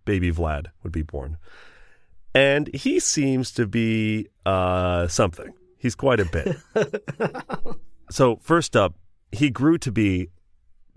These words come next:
Speaker 1: two meters tall, which is about six seven. He's a big
Speaker 2: Wow.
Speaker 1: boy.
Speaker 2: Wow.
Speaker 1: Big physical presence.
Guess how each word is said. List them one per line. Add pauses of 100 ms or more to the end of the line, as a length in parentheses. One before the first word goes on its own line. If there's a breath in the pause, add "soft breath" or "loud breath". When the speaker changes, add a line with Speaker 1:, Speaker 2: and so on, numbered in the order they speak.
Speaker 1:
two
meters
tall, (300)
which
is
about
six
seven. (320)
He's
a
big
Speaker 2:
Wow. (220)
Speaker 1:
boy.
Speaker 2:
Wow.
Speaker 1:
Big
physical
presence.